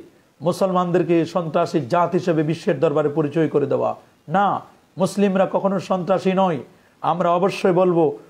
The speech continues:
কমান্ডো মুভির যারা পরিচালক রয়েছেন, যারা দায়িত্বশীল রয়েছেন, যদি এই কমান্ডো মুভিটি যদি ক্লোজ করে দেওয়া না হয়, গোটা বাংলাদেশের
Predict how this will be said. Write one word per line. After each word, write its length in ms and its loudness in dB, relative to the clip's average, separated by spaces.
কমান্ডো 380 0
মুভির 340 0
যারা 200 2
পরিচালক 640 0
রয়েছেন, 400 0
যারা 180 0
দায়িত্বশীল 540 0
রয়েছেন, 400 0
যদি 200 2
এই 240 4
কমান্ডো 500 0
মুভিটি 440 2
যদি 260 0
ক্লোজ 420 0
করে 180 0
দেওয়া 200 4
না 200 2
হয়, 240 2
গোটা 340 0
বাংলাদেশের 880 0